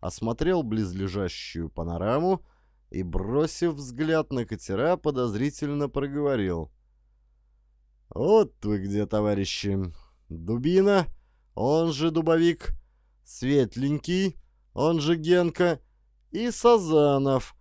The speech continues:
он же злостный нарушитель и похититель чужих саней. Тьфу, лодок. Причем не оплативших положительных штрафов,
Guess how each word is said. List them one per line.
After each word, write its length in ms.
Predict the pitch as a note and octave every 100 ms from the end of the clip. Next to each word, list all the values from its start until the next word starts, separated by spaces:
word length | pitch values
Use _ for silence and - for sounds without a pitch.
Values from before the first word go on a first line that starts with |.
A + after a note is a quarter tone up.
| _ _
он 280 | - D#3 E3
же 140 | B2 B2+
злостный 540 | A2 D3 C3+ - A#2
нарушитель 600 | A2 G#2 - G#2 - F2
и 20 |
похититель 760 | - E2+ - F#2 F3 F#3 A3+ G3
чужих 520 | - G2+ F#2+ E3 -
саней. 640 | - B2+ B2+ G#2 F#2 E2 - _ _ _ _
Тьфу, 460 | - - F3 F2+ - _ _ -
лодок. 580 | B2+ G#3+ D#3+ E2+ G1+ - _ _ _ _ _ _ _ -
Причем 600 | A2 D#3 - A#3+ A#3 G#3
не 100 | G#3+
оплативших 1080 | A3+ G3+ A3+ G#3+ G3 D#3 A#2 - G2+ -
положительных 720 | - G2+ G2 F#2 E2+ F2 F2 E2
штрафов, 720 | - - F#2+ G#2 - G#3+ -